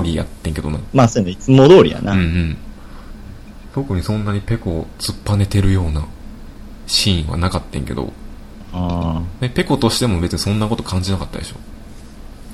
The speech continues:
Speaker 1: ょ？
Speaker 2: まあ、そうやな。
Speaker 1: うん。
Speaker 2: まあ、ど-、所詮同性ぐらいかな。
Speaker 1: 覚えてる？
Speaker 2: 覚えてる覚えてる。
Speaker 1: うん。
Speaker 2: 全然覚えてるよ。俺だって途中さ、
Speaker 1: うん。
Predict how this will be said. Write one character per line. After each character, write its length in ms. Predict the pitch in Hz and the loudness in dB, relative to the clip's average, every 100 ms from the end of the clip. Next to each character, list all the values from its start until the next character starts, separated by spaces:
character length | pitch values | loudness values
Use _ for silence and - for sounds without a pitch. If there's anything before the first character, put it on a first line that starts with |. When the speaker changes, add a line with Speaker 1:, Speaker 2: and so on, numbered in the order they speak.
| - - | -8 2
Speaker 1:
ょ？ 40 | |
Speaker 2:
ま 100 | 254 | 8
あ、 40 | 311 | 8
そ 560 | - - 440 311 127 | 6 10 10 12 8
う 80 | 98 | 6
や 60 | 85 | 4
な。 220 | 123 90 | 4 4
Speaker 1:
う 40 | |
ん。 60 | 82 | 2
Speaker 2:
ま 80 | 110 | 0
あ、 40 | |
ど-、 280 | 92 95 147 | 2 6 6
所 240 | 160 - | 6 6
詮 340 | 196 214 220 214 | 8 10 10 10
同 200 | 110 107 | 8 8
性 200 | - 117 | 8 8
ぐ 100 | 120 | 8
ら 100 | 82 | 6
い 60 | |
か 100 | 80 | 0
な。 80 | - - - - 131 - - - - - - - - 95 | -8 -10 -8 -8 -8 -10 -16 -16 -18 -16 -14 -14 -6 -2
Speaker 1:
覚 120 | 101 | -2
え 20 | |
て 120 | - | -2
る？ 160 | 104 131 - - - - - - - | -4 -4 -8 -16 -18 -16 -16 -14 0
Speaker 2:
覚 180 | 160 160 | 4 6
え 20 | |
て 100 | 151 | 6
る 60 | 139 | 8
覚 100 | 127 | 8
え 40 | |
て 100 | 123 | 8
る。 200 | 107 - - - | 4 4 -2 4
Speaker 1:
う 40 | |
ん。 20 | |
Speaker 2:
全 160 | 175 202 | 10 12
然 120 | 190 | 12
覚 180 | 180 214 | 12 12
え 40 | 214 | 12
て 80 | |
る 60 | 160 | 10
よ。 120 | 82 - | 8 6
俺 160 | 196 | 8
だ 60 | 214 | 8
っ 20 | |
て 80 | 208 | 8
途 160 | - 156 | 2 2
中 280 | 139 127 - - | 2 0 -2 -2
さ、 160 | - 87 - - | 2 2 0 -8
Speaker 1:
う 40 | |
ん。 120 | 92 | -6